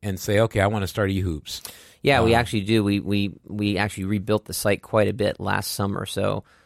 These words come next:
Speaker 2: um, it is exciting. We do have a start your own section now that has some videos, has tutorials, it has, uh, documents that you can download that, that basically walk you through basics of how to, how to coach kids with different types of special needs.
Speaker 1: Good,
Speaker 2: And
Speaker 1: great.
Speaker 2: so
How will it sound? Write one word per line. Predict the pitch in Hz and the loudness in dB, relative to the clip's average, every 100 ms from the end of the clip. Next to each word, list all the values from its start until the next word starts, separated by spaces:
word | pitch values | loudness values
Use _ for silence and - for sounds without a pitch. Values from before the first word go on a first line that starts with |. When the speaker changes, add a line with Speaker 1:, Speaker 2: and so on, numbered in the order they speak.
| _ | _
Speaker 2:
um, | - 101 98 | -4 -2 0
it | 87 101 | -2 -2
is | 113 107 | -2 -4
exciting. | - 104 101 | 0 0 2
We | 104 | 0
do | 110 | 0
have | 107 101 | 0 0
a | |
start | - 110 104 | -2 0 0
your | 101 101 | 0 -2
own | 101 | -2
section | - 101 - 98 | -2 -4 -4 -6
now | 98 101 101 | -4 -4 -4
that | 101 | -4
has | 98 98 | -4 -4
some | 95 95 | -6 -2
videos, | 120 120 110 107 107 101 | 0 2 2 2 0 -2
has | 95 - | -8 -8
tutorials, | 95 - 110 104 101 101 98 | -12 -2 0 0 -2 -4 -6
it | |
has, | 101 95 98 98 - _ _ _ - | -2 -2 -2 -4 -10 _ _ _ -6
uh, | 98 92 | -2 -2
documents | 95 107 107 104 98 - | 2 0 2 -2 -4 -6
that | |
you | 98 | -8
can | 101 | -4
download | 98 98 101 101 98 | -2 0 0 0 -2
that, | - 92 | -6 -4
that | 95 - 98 | -4 -4 -2
basically | 104 101 110 - 101 - - _ | 0 0 -2 -2 -2 -4 -14 _
walk | 104 107 107 110 | 2 4 4 -2
you | 95 | -4
through | - 101 | 0 -2
basics | 107 104 101 - - 95 | 0 0 0 0 -4 -6
of | 95 | -2
how | 101 98 | 0 2
to, | 101 101 - _ - | 0 0 -6 _ -2
how | 110 | 0
to | 104 | 2
coach | 117 107 - - - | 2 0 0 -12 -14
kids | - 110 95 | 0 0 0
with | 90 | -2
different | 107 - - | -2 -2 -2
types | 104 95 | -4 -2
of | 98 | -4
special | 101 101 98 | -2 -2 -2
needs. | 98 101 104 | -2 0 2
Speaker 1:
Good, | 127 120 | 4 4
Speaker 2:
And | - 107 | 2 2
Speaker 1:
great. | 113 | 4
Speaker 2:
so | 101 | 4